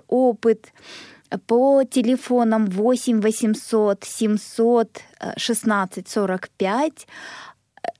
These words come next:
skype radio точка voz и эс эм эс WhatsApp сообщение по номеру восемь девятьсот три семьсот семь двадцать шесть семьдесят один. Ну а гостья нашего эфира Ия Растамашвили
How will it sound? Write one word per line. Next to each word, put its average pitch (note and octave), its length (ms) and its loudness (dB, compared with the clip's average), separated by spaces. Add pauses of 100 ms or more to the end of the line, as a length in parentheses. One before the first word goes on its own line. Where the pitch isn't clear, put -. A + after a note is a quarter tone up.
skype G3+ 560 0
radio F#3 500 -2
точка A3 440 -2
voz F4 520 0 (460)
и C#4+ 200 4
эс B3+ 140 -4
эм A#3+ 160 4
эс G#3 180 -2
WhatsApp A#3+ 360 2
сообщение D#4+ 640 0
по A3+ 180 0
номеру G3+ 400 0
восемь F#3 520 0
девятьсот G3 520 -4 (100)
три A3 280 2
семьсот F#3 580 -6
семь F4+ 400 -2 (520)
двадцать F#3+ 460 -2
шесть - 320 -2
семьдесят A3+ 560 0
один. G3+ 460 0 (420)
Ну A3 220 2
а F#3 160 -6 (160)
гостья A#3+ 440 2
нашего F#3+ 420 -2 (120)
эфира F#3 440 -2 (360)
Ия A#3+ 300 4
Растамашвили G3 1120 0